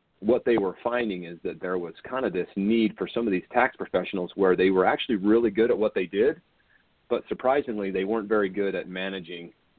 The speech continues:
their overall practice or their overall business. And so this platform, this third-party, uh, software, they basically created a marketing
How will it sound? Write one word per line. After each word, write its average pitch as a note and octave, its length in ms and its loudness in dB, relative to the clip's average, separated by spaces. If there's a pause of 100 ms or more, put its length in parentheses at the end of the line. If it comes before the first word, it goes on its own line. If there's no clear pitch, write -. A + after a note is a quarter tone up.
their F#2 180 0
overall F2 420 0
practice G#2 420 0 (120)
or F#2 100 -4
their F2 160 -4
overall E2+ 340 -6
business. D#2+ 300 -14 (260)
And F#2+ 220 -8
so F#2 300 2 (460)
this A2+ 320 2 (320)
platform, G2 680 -4 (200)
this G2+ 200 -4 (300)
third-party, F#2+ 760 0 (360)
uh, F#2 260 -2 (100)
software, F#2+ 540 -4
they G#2 160 -2 (140)
basically G#2+ 500 0 (100)
created F#2 420 2
a F2 360 -6 (180)
marketing A#2+ 640 0